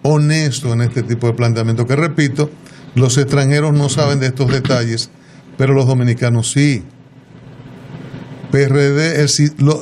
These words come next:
la, la partidocracia, como le llama Pablo, no ha querido regulación. El P R D dominó el Congreso ocho años, no la quiso. El P L D la exigía. Cuando entró a gobernar en el seis,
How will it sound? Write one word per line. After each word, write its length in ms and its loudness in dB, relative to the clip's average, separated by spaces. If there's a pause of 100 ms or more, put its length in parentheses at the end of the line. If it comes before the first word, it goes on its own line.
la, 240 4
la 160 0
partidocracia, 760 0
como 180 0
le 100 2
llama 260 0
Pablo, 320 -2 (360)
no 600 4
ha 100 0
querido 360 0
regulación. 680 0 (640)
El 100 2
P 120 2
R 200 2
D 200 2
dominó 540 2
el 100 -2
Congreso 480 0
ocho 240 0
años, 220 0
no 100 0
la 160 0
quiso. 420 0 (320)
El 140 2
P 120 2
L 140 4
D 140 2
la 80 4
exigía. 540 0
Cuando 260 -4
entró 200 0
a 40 4
gobernar 580 0
en 60 -2
el 120 -2
seis, 640 -2